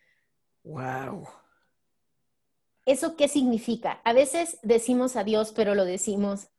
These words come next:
Speaker 2: a medias, <laughs> como no queriendo decirlo, o casi teniendo la expectativa de que cuando digamos adiós, el otro, la otra, con el trabajo, nos digan, "No, no, no, no, no te vayas, regresa."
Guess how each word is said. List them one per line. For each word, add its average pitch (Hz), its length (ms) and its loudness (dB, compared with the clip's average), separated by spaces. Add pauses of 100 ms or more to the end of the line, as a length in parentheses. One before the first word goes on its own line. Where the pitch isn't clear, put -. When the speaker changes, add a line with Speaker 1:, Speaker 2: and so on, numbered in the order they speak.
(280)
Speaker 2:
a 175 80 -8
medias, 175 640 -2
<laughs> 247 600 8
como 254 260 8
no 254 220 6
queriendo 240 460 4
decirlo, 190 640 0 (400)
o 233 160 4
casi 285 300 2
teniendo 262 460 4
la 285 100 4
expectativa 226 600 0
de 233 120 4
que 208 120 -6
cuando 214 280 2
digamos 226 400 2
adiós, 208 540 0 (640)
el 214 200 4
otro, 233 360 6
la 185 200 4
otra, 202 720 2 (560)
con 196 140 -4
el 190 100 -4
trabajo, 196 380 2
nos 208 100 2
digan, 285 260 6
"No, 370 120 8
no, 440 160 10
no, 415 220 6
no, 403 260 4
no 403 180 4
te 415 120 6
vayas, 370 500 6
regresa." 349 840 4